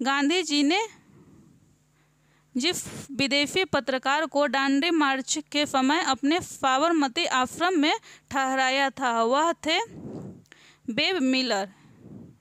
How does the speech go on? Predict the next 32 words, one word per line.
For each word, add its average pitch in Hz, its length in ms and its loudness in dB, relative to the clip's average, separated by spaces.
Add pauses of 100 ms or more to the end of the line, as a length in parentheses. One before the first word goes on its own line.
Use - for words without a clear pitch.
(100)
तो 233 60 2
ऑप्शन 302 320 0
नंबर 294 260 2
टू 269 180 0
हम 294 160 2
लोग 311 140 0
का 349 140 0
करेक्ट 285 440 -4
आंसर 320 320 2
हो 311 160 2
जाएगा। 302 360 -2 (400)
नेक्स्ट 294 320 -2
क्वेश्चन 269 360 0
नंबर 311 260 4
एटी 302 440 -2
सिक्स 320 300 -6
देखते 302 360 -2
हैं, 381 420 -2 (1500)
ध्रुव 302 420 2
की 311 180 -2
दादी 247 500 -2 (440)
आंवला, 294 580 2 (220)
अमरूद, 285 440 2
नींबू 262 440 2
तथा 269 340 0
संतरा 269 540 0
आदि 233 460 -2
का 320 140 0
सेवन 294 400 0
नहीं 277 320 2
करती 233 440 -4
है, 226 320 -6